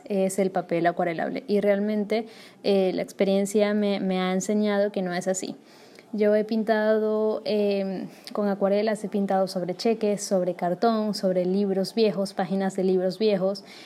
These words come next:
y realmente he tenido muy buenos resultados. Em, buenos resultados y buenas ventas. Entonces, esta es otra excusa que de verdad no es suficiente para dejar de practicar. El tercer punto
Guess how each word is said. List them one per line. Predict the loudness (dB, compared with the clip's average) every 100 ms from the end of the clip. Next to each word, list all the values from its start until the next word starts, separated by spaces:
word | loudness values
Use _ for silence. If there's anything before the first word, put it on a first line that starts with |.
| -20 -4
y | 0 4 4 2
realmente | 0 0 0 0
he |
tenido | 2 2 4
muy | 2 2
buenos | 2 2
resultados. | 0 0 2 2 0 -4 -14 -20 -20 -20 -6
Em, | 2 4 4 2 2 0 -2 -2 2
buenos | 2 2
resultados | 2 2 2 0 0
y |
buenas | 0 0 0 0
ventas. | 0 0 0 -4 -4 -2
Entonces, | 0 2 0 2 4 4 2 -2 -10 -16 0
esta | 2 2 2 4 6
es | 4 -2 0
otra | 4 4 4
excusa | -6 0 0 2 2 0 -2 -4
que | 2 4
de | 4
verdad | 0 0 0 -2 -6 -4
no | 0 2
es | 2
suficiente | 0 -4 -2 -2 -4 -2
para | 2 2
dejar | 0 -4
de | -4
practicar. | -8 -10 -12 -12 -14 -20 -20 -20 -20 -20 -20 0
El | 4 4
tercer | 2 0 0
punto | 2 0 0